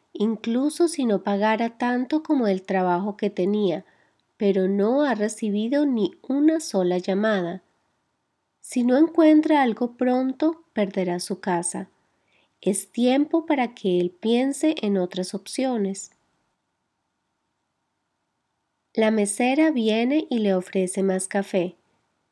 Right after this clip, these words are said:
"Sí, por favor", responde él. Ella le sirve un poco de café.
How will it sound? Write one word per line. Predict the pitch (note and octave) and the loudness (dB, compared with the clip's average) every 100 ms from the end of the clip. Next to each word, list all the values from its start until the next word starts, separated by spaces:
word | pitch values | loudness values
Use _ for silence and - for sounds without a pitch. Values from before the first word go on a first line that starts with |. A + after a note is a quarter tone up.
| _ _ _ _ | _ _ _ _
"Sí, | - E4 F4 | -2 4 4
por | D4+ G#3+ | 4 -4
favor", | - G3+ F#3+ F3+ F#3 - _ - | -2 -2 0 0 -2 -10 _ -6
responde | G3 - G3+ F#3 F#3 G3 G#3 | -4 -4 -4 -2 0 2 2
él. | G3+ G3 _ _ _ _ _ _ _ - | -2 -6 _ _ _ _ _ _ _ -2
Ella | A#3 A3+ C#4+ | 0 2 4
le | D#4 D#4 | 4 2
sirve | - A#3+ B3 D#4 D#4 | 0 -2 0 2 4
un | A#3+ - | 2 0
poco | F#3+ F#3 G3+ | -2 -2 0
de | G3 G3 | 0 0
café. | G3 G3+ B3+ B3+ | -4 -4 -4 -4